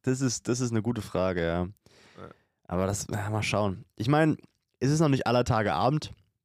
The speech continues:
Speaker 1: Wir haben noch eine, wir haben noch eine lange Saison vor uns. Das heißt, wir werden hier noch, äh, das Podcastzimmer embracen und, äh, auch nochmal vielleicht einen, den einen oder anderen Gast einladen.
Speaker 2: Mhm.
Speaker 1: So. Ähm, aber ja, deswegen,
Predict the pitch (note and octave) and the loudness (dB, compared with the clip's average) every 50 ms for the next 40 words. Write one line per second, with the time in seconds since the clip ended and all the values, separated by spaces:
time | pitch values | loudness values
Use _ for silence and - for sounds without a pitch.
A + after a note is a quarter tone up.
0 | _ _ - - G2 G#2+ A#2+ B2 A#2 A2 A2+ A2 G#2+ G#2 G#2 F2+ F#2 G2+ G2+ A2 | _ _ -6 -4 -2 0 2 2 2 2 2 2 2 2 2 0 0 0 0 0
1 | G#2+ G#2 G#2 G2+ G2 G2 G2 G2+ A2+ A2 G#2+ G#2 G2 - - G2+ G#2 G2+ G2 G2+ | 0 0 0 0 0 0 0 0 0 0 0 0 -2 -2 -2 -2 -2 0 0 0
2 | A2 A#2+ A2+ - B2 A#2 A#2+ B2 B2+ B2+ - - _ _ _ _ _ _ _ _ | -2 -2 -2 0 0 2 2 0 -4 -4 -8 -14 _ _ _ _ _ _ _ _
3 | _ _ _ _ _ _ _ _ - - - G#2 G2+ - G2+ F#2+ G#2 G#2 G#2+ G#2+ | _ _ _ _ _ _ _ _ -14 -8 -6 -6 -6 -6 -4 -4 -2 -2 0 0
4 | G#2 G#2 G2+ - - G2 G2+ G2+ G2 - - - - - - - - - - - | -2 -2 -4 -2 -2 -2 0 0 -2 -4 -8 -20 -20 -20 -14 -12 -12 -8 -2 -2
5 | A#2+ A#2+ - - G#2+ G#2 - - A2 G2+ E2 D#2 F#2+ F#2 - - G2 G2+ A#2 A#2 | -2 -2 0 -2 -4 -2 -2 -2 0 0 0 0 -2 -2 0 0 2 2 0 -2
6 | - - A#2+ A#2+ - _ _ _ _ _ _ _ _ _ _ _ - G2 G2 G2 | -2 -4 -6 -6 -8 _ _ _ _ _ _ _ _ _ _ _ -4 -2 0 0
7 | G2+ G#2 G2 - F#2 F#2+ F#2+ G2 G2 F#2+ - - F#3 F3+ E3+ E3 D#3 D3+ - - | 0 0 0 0 0 0 0 0 -2 0 2 2 2 4 4 2 2 0 2 2
8 | C#3+ C3 C3+ - - - A2+ A#2 A#2 A#2 A2+ G2+ D#2 F#2 A2 G#2+ G#2 D2 D#2+ F#2+ | 2 2 2 2 0 0 0 0 0 0 0 0 0 2 2 2 2 2 0 0
9 | G2 F#2+ F#2+ G2+ F2+ F#2 G#2+ A#2+ - - - G#2+ A#2+ B2 B2 A#2+ B2 B2+ B2+ C#3 | -2 -2 -4 -4 -4 -4 -4 -4 -6 -6 -4 -2 -2 0 0 0 -2 -2 -4 -6
10 | C#3+ - _ _ G2 F#2 F2+ F#2 F#2 F#2+ G#2 B2+ A#2 A#2+ B2+ C3 C#3+ - _ _ | -10 -12 _ _ -20 -16 -12 -10 -10 -8 -6 -4 -2 -2 -2 -2 -6 -10 _ _
11 | _ _ _ _ _ _ _ _ _ _ - G#2 A2 A2 A2 A2 A2 A2 A2 G#2+ | _ _ _ _ _ _ _ _ _ _ -4 -2 0 0 2 2 2 2 0 0
12 | - - - - - G#2 A2 A#2 A#2 B2+ D#3 G#3 G3+ D#3 - - - A#2+ A2 - | -2 -6 -12 -8 -4 -2 0 2 2 2 2 2 0 -2 -4 -6 -4 -4 -2 0
13 | - D3+ E3+ D3+ A#2+ G#2+ | 0 0 0 0 -2 -4